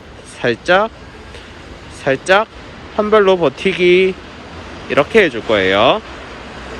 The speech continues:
자, 내려올게요. 내려올 때는 다리에 힘 풀고 여기 있는 다리는 이렇게 땅에다가 디뎌주시면 됩니다.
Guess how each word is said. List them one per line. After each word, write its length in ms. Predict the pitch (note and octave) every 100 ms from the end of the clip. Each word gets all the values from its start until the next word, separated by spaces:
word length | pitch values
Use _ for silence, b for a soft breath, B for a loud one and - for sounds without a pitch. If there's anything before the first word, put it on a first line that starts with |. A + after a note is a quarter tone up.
| -
자, 360 | A2+ G2 F#2+ F2+
내려올게요. 680 | A2 C3+ B2 A2 A#2 D#3 G3 - - - - B B -
내려올 240 | B2 B2+
때는 520 | - C3+ F3+ A3 A3 -
다리에 380 | C#3 C#3 D#3 D#3
힘 220 | F#3+ G3
풀고 760 | - E3 D#3 G3+ B3 B3+ - - -
여기 180 | G#2+ B2
있는 240 | B2 B2
다리는 800 | A#2+ B2+ A#2+ A#2+ D#3 F#3+ F#3+ F3 A2
이렇게 260 | G2+ -
땅에다가 720 | G2+ D#3+ E3 C3+ A#2 D#3+ F3+ F3+
디뎌주시면 800 | - C3 C3+ A2 F#2+ A2 A2
됩니다. 360 | G2 F2+ F#2